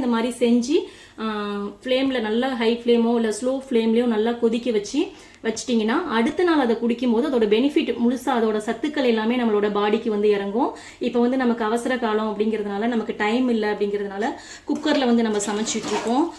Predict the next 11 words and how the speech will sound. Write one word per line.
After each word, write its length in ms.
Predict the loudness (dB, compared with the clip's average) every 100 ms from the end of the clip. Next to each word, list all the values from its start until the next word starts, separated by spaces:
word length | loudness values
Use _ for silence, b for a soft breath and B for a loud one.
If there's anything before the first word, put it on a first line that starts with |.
| B 0
So 120 | 2
இன்னைக்கு 220 | 2 2
வந்து 140 | 2 0
நான் 120 | -2
குக்கர்ல 340 | -4 -2 -2 0
தான் 100 | 0 -2
வைக்கிறேன். 380 | -2 -2 -2 -4 -8 -2
இந்த 100 | -2
மாதிரி 340 | -2 -2 -2 2
தேவையான 300 | 0 2 0 -2
அளவுக்கு 300 | -2 -2